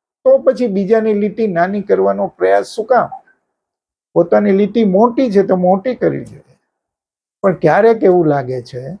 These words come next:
કે આ ઇતિહાસ બદલવાની વાત છે. તો શું? તો સનાતન ધર્મના જે પણ, હું તો બહુ એમાં નાનો પડું, પણ જ્યાં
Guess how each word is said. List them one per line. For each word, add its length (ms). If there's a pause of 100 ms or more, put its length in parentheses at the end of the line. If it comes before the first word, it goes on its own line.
(540)
કે 40
આ 60
ઇતિહાસ 520
બદલવાની 640
વાત 260
છે. 320 (1120)
તો 180
શું? 420 (1900)
તો 460 (420)
સનાતન 580
ધર્મના 800 (420)
જે 200
પણ, 200
હું 140
તો 120
બહુ 260
એમાં 220
નાનો 640 (240)
પડું, 300
પણ 380 (680)
જ્યાં 400